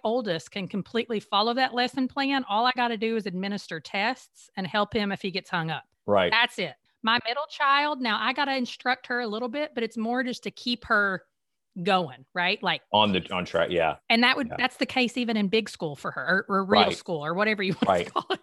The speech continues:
Speaker 2: Right.
Speaker 1: So what does it look like for Ed, homeschool dad?
Speaker 2: Oh man, that's a question. Well, I complain a lot about the cost of curriculum. Uh,
Speaker 1: <laughs>
Speaker 2: it's, uh, so
Speaker 1: It
Speaker 2: we're
Speaker 1: is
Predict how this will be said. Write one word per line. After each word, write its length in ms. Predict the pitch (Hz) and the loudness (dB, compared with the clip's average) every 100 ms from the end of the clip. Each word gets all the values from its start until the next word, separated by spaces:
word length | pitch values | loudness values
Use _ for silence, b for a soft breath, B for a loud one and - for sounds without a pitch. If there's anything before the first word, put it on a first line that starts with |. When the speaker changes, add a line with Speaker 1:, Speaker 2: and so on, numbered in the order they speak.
| _ | _
Speaker 2:
Right. 300 | 107 101 82 - - | 6 6 4 -6 2
Speaker 1:
So 140 | 294 | 6
what 120 | 277 381 | 6 6
does 100 | 392 | 2
it 140 | 311 | 0
look 200 | 285 302 | 0 0
like 240 | 277 254 - | 2 0 0
for 160 | 220 - | -2 2
Ed, 320 | 233 170 156 | 2 2 -4
homeschool 680 | - 208 214 - 208 185 170 | -2 0 0 -2 -4 -2 -2
dad? 400 | 175 151 120 139 _ - | -2 -4 -8 -16 _ 2
Speaker 2:
Oh 240 | 143 113 | 6 6
man, 300 | 95 107 98 | 6 2 2
that's 180 | 98 - | 0 -2
a 60 | - | -4
question. 300 | 87 - - | -4 -2 2
Well, 180 | 160 | 6
I 80 | 156 | 6
complain 440 | 156 127 - 143 131 | 4 -4 2 2 6
a 60 | |
lot 200 | 120 110 | 6 8
about 200 | 104 101 | 6 4
the 60 | 92 | 4
cost 320 | 95 90 - | 0 0 -6
of 100 | 87 | -8
curriculum. 580 | 90 85 - 80 78 76 _ | -4 -4 -4 -8 -8 -14 _
Uh, 540 | 98 98 98 98 92 87 | 4 8 8 8 8 6
Speaker 1:
<laughs> 880 | - - - - - _ _ _ - | 4 0 -2 -8 -18 _ _ _ 4
Speaker 2:
it's, 600 | 131 139 - - - - - | 6 4 0 -12 -12 -14 0
uh, 640 | 131 135 131 127 120 120 113 | 4 6 6 6 6 4 4
so 160 | 165 | 2
Speaker 1:
It 100 | 156 | 4
Speaker 2:
we're 60 | |
Speaker 1:
is 80 | - | 6